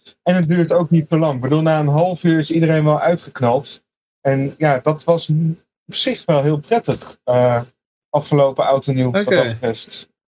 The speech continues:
Speaker 1: Veel mooier vuurwerk in de lucht.
Speaker 2: Ja, ja, ja.
Speaker 1: Dus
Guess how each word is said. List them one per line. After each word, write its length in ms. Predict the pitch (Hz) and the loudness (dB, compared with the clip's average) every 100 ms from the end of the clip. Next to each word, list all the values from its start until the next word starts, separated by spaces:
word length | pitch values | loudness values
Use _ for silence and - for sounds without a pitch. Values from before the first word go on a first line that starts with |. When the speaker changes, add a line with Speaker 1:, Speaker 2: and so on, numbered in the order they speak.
| _ - | _ 0
Speaker 1:
Veel 200 | 214 180 | 0 2
mooier 300 | 170 156 139 | 0 0 -2
vuurwerk 480 | 202 190 135 117 | -2 0 0 0
in 80 | 123 | -2
de 60 | 120 117 | -2 -2
lucht. 140 | 117 156 | -2 -2
Speaker 2:
Ja, 260 | 151 143 | -2 -2
ja, 100 | 143 | -2
ja. 200 | 143 135 - _ _ _ _ | -4 -6 -10 _ _ _ _
Speaker 1:
Dus 300 | 131 - | -2 0